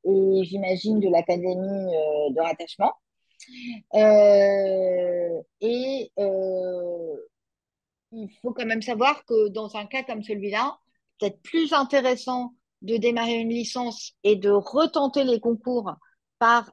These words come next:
une autre voie d'entrée. Certains concours vont ouvrir, euh, des accès en bac plus un, par exemple. Euh, c'est le cas dans les écoles d'ingénieurs, par exemple.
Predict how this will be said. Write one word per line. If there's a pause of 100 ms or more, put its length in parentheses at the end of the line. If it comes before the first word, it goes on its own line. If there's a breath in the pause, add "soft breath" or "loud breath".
une
autre
voie
d'entrée.
Certains
concours
vont
ouvrir,
euh, (460)
des
accès
en
bac
plus
un,
par
exemple. (680 loud breath)
Euh, (300)
c'est
le
cas
dans
les
écoles
d'ingénieurs,
par
exemple.